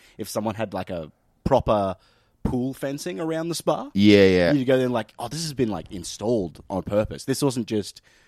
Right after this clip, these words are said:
Speaker 1: dragged out of somebody's house that had burned down.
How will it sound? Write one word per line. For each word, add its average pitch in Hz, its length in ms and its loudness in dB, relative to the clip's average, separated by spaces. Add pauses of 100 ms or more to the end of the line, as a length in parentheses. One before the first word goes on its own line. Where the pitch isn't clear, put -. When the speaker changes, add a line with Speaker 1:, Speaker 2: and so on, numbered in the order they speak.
(180)
Speaker 1:
dragged 113 420 2
out 107 160 0
of 98 60 -4
somebody's 98 400 -6
house 104 300 -4
that 104 100 -6
had 98 140 -10
burned 92 260 -4
down. 92 400 -4